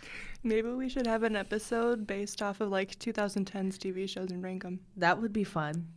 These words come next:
Speaker 2: That would be really
Speaker 1: Like,
Speaker 2: fun.
Speaker 1: do all of, like, Cartoon Network,
Speaker 2: Yeah.
Speaker 1: Nickelodeon,
Speaker 2: Yeah. That would be
Speaker 1: Disney
Speaker 2: fun.
Speaker 1: Channel.
Speaker 2: That'd be really fun.
Speaker 1: 'Cause then we could go ham.
Speaker 2: We could go ham. So,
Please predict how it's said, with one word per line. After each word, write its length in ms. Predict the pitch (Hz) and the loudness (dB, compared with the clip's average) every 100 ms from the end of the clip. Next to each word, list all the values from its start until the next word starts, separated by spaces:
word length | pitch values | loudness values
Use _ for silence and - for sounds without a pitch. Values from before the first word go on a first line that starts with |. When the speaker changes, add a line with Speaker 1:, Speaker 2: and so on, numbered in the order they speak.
| - - | -18 -2
Speaker 2:
That 100 | 156 | 0
would 80 | 165 | 2
be 100 | 160 | 4
really 180 | 214 | 4
Speaker 1:
Like, 80 | 202 | 4
Speaker 2:
fun. 120 | 196 214 | 2 4
Speaker 1:
do 140 | 208 | 4
all 320 | - 175 180 185 | 2 2 2 2
of, 200 | 185 175 | 0 0
like, 440 | 165 170 - - - - - _ _ _ - | -2 -4 -10 -18 -20 -20 -20 _ _ _ -6
Cartoon 320 | 196 - 190 | -6 -2 -2
Network, 540 | - 185 185 180 - - | -2 -2 0 -2 -4 0
Speaker 2:
Yeah. 380 | 165 151 165 165 - - - - - | 2 4 0 -4 -12 -20 -20 -14 -6
Speaker 1:
Nickelodeon, 680 | 208 185 175 180 180 175 190 - - | -6 -4 -2 -2 -2 -4 -6 -8 -6
Speaker 2:
Yeah. 260 | - 160 165 - - - - _ - | -4 -4 -6 -14 -20 -20 -20 _ -2
That 100 | 165 | 0
would 60 | |
be 80 | 156 | 0
Speaker 1:
Disney 280 | 175 190 165 | -2 -2 -2
Speaker 2:
fun. 20 | |
Speaker 1:
Channel. 320 | 165 180 180 196 - - - - _ _ _ _ - | -4 -6 -8 -12 -20 -20 -20 -20 _ _ _ _ -8
Speaker 2:
That'd 140 | - 156 | -4 -2
be 80 | 151 | -2
really 220 | - 165 | -2 -4
fun. 320 | - 180 185 - - - | -6 -10 -10 -14 -18 -4
Speaker 1:
'Cause 100 | 208 | 0
then 260 | 208 208 185 | 2 2 2
we 100 | 175 | -2
could 100 | 165 | -2
go 140 | 170 | -4
ham. 480 | 180 185 175 175 185 | -2 -4 -4 -4 2
Speaker 2:
We 160 | 180 185 | 6 6
could 240 | 180 175 | 6 6
go 200 | 170 165 | 8 10
ham. 400 | 180 156 165 180 - - - - - - - - | 8 6 2 -2 -8 -16 -12 -10 -12 -16 -12 -6
So, 600 | - 165 156 151 - | 4 8 8 6 2